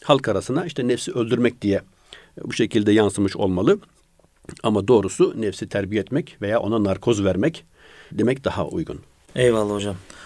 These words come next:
Speaker 2: O zaman nefis öldürmesi yerine, nefsimizi öldürmek yerine nefsimizi tezkiye veya terbiye etmek
Speaker 1: Evet,
Speaker 2: tabirini
Speaker 1: doğru
Speaker 2: inşallah.
Speaker 1: tabir odur.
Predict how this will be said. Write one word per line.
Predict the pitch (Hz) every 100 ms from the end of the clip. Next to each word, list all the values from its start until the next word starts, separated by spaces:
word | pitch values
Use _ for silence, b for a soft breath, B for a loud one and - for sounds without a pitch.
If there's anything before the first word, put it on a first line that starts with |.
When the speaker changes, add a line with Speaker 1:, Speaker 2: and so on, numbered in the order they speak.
| B
Speaker 2:
O | 117
zaman | 113 127 123
nefis | 120 139 107
öldürmesi | 113 110 113 110 -
yerine, | 113 127 147 139 107
nefsimizi | 117 - 131 120
öldürmek | 117 123 123 110
yerine | 113 143
nefsimizi | 127 - 131 139 135
tezkiye | 131 - 131 127
veya | 117 135 139
terbiye | 127 110 117
etmek | 104 135 139 - B B B B
Speaker 1:
Evet, | 139 -
Speaker 2:
tabirini | 117 185
Speaker 1:
doğru | 170 120
Speaker 2:
inşallah. | - 147 120
Speaker 1:
tabir | 135
odur. | 151 107